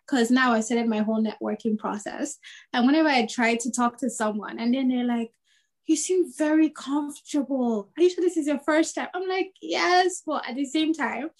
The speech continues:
I've had a lot of training over the years that now I'm not so much intimidated by the name. I'm just like, "Give me the interview. I'll be fine. I'll be perfect. <laughs> Just talk to me. You'll love me," that kind of thing. So,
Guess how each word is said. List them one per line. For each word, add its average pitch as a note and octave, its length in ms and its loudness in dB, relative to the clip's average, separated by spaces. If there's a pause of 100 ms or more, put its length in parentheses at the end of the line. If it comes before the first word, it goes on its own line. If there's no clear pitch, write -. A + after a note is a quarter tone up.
(340)
I've A3+ 140 -2
had B3+ 160 0
a B3 80 2
lot A#3+ 140 -2
of A3 120 -10
training A#3 680 -2
over A3+ 220 0
the G#3+ 80 -6
years - 480 -4 (360)
that G#3 400 -4
now B3 200 4
I'm A3+ 80 4
not A#3+ 240 2
so - 320 -4
much A3 200 -2
intimidated A3 720 -4
by A3+ 140 -12
the A3 100 -10
name. A3+ 380 -6 (420)
I'm A#3 120 0
just B3+ 260 -4
like, G3 320 -8 (460)
"Give C4+ 160 4
me C4 100 4
the A3+ 80 4
interview. G#3+ 640 0
I'll G#3+ 140 -4
be G#3 100 -2
fine. G#3 380 -4
I'll A3+ 80 0
be A3+ 80 2
perfect. B3 520 -2
<laughs> G#4 600 4 (320)
Just F4+ 200 2
talk D4 240 -4
to D4 60 -4
me. C4 140 0
You'll B3 300 0
love C#4+ 200 -2
me," B3 240 -4
that B3 160 -12
kind C#4 180 -2
of B3 160 -4
thing. G#3 240 -4 (300)
So, G3+ 520 -4